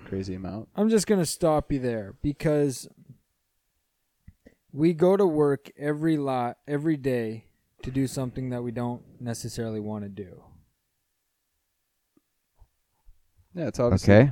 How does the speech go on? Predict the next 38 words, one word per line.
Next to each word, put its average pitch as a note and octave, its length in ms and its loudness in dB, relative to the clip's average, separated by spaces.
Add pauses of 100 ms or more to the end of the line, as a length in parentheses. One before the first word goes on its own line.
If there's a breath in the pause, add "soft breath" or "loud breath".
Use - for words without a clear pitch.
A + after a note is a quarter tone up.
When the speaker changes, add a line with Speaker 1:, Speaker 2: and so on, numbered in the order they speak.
(140)
Speaker 1:
it's - 120 -14
important. C3 340 0 (440)
Speaker 2:
For E3+ 240 2
money, B2 460 -4 (1120)
right? C3+ 300 -6 (380 soft breath)
Like, F#3+ 200 4
if E3 100 0
you F#3+ 140 2
weren't A#3+ 220 4
getting G#3 260 4
paid D#3 320 0
to D#3+ 60 -6
go D#3 160 4
to D3+ 60 2
your C#3+ 120 2
job, A#2 360 -2
would B2+ 200 -2
you A#2+ 80 -4
go B2 160 0
to B2 40 -2
your B2 120 0
job? A#2 520 -4
Speaker 3:
I G#2 140 2
d-, F2 60 -2 (120)
I E2 140 2
don't A#2+ 120 4
know. G#2 260 4 (840)
Speaker 2:
You C#3 120 0
don't D3 200 4
know. A2 260 -4 (840)
Speaker 3:
I F#2+ 60 8
Speaker 2:
Like, F2+ 100 10
Speaker 3:
don't F3+ 80 6
Speaker 2:
if A2 60 8
Speaker 3:
know. C#3 60 4
Speaker 2:
your E3 100 0
boss D#3+ 320 -6
said, F3 260 2